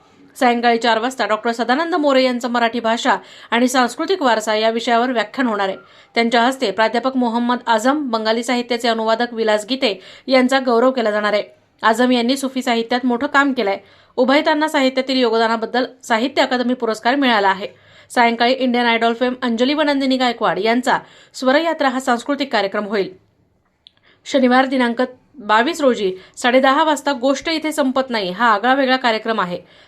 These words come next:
सारंग भोईरकर व सारंग माणके तो सादर करतील.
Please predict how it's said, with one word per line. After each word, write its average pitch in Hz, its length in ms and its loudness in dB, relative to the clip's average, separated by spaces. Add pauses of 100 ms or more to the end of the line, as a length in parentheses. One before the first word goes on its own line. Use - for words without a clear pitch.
(140)
सारंग 233 280 2
भोईरकर 277 400 2
व 294 100 2
सारंग 262 340 0
माणके 247 360 0
तो 247 60 0
सादर 220 280 -2
करतील. 202 400 -4